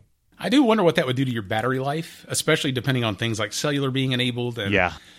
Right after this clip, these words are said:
Speaker 1: screen brightness and things like that. I would be a little afraid if it was something I was definitely
Speaker 2: <laughs>
Speaker 1: relying on.
Speaker 2: Right. It'd probably be a bit, uh, higher draw, but if you need, like, a two-hour, like, uh,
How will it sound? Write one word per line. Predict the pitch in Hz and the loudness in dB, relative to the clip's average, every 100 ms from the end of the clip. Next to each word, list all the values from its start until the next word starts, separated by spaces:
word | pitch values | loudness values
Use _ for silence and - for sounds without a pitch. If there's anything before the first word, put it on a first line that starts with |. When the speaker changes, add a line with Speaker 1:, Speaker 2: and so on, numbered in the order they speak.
| - | -12
Speaker 1:
screen | - 143 135 127 | -6 0 2 4
brightness | 127 127 123 120 | 4 4 2 -4
and | 117 | -6
things | 113 117 | -6 -4
like | 120 | -4
that. | 127 127 | -2 2
I | 139 | 4
would | 139 | 4
be | 135 | 2
a | 127 | 0
little | 139 120 | 2 0
afraid | - 123 127 | 0 0 0
if | 117 | -2
it | 139 | -6
was | - | -6
something | 135 123 | -4 -4
I | 123 | -2
was | 110 117 | -2 -4
definitely | - 131 156 123 | -4 -2 -2 0
Speaker 2:
<laughs> | 113 | 0
Speaker 1:
relying | 107 107 123 | 2 2 0
on. | 135 135 160 - | -2 -4 -6 -2
Speaker 2:
Right. | 123 120 101 _ | 2 2 2 _
It'd | - 117 | -8 0
probably | 175 226 208 | 4 4 4
be | 175 151 | 2 0
a | |
bit, | 123 135 127 - 127 | 2 0 0 0 0
uh, | 120 113 110 98 95 - - 120 101 | 2 4 2 -2 -14 -20 -18 -12 -8
higher | 104 123 110 | 4 4 4
draw, | 95 92 85 98 95 - | 0 -2 -2 -4 -10 -4
but | 110 101 | -4 -2
if | 120 120 156 | -4 -4 -2
you | 156 | 0
need, | 151 165 170 | 0 0 2
like, | 156 | 2
a | 151 | 0
two-hour, | - 160 147 135 131 135 | -2 0 4 4 4 2
like, | 123 123 127 - - - | 0 -2 -4 -4 -14 -8
uh, | 139 113 | -4 -2